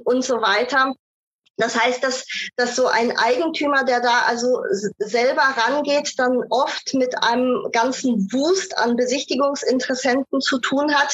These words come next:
die aber keine Kaufinteressenten sind.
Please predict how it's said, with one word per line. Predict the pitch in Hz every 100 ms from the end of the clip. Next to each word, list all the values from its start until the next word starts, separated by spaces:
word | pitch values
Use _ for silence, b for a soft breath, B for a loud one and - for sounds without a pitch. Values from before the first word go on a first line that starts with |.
| -
die | 247 277 -
aber | 247 254 277 277 -
keine | 220 254 269 -
Kaufinteressenten | - 349 403 - 202 - 185 180 165 - 185
sind. | - - 180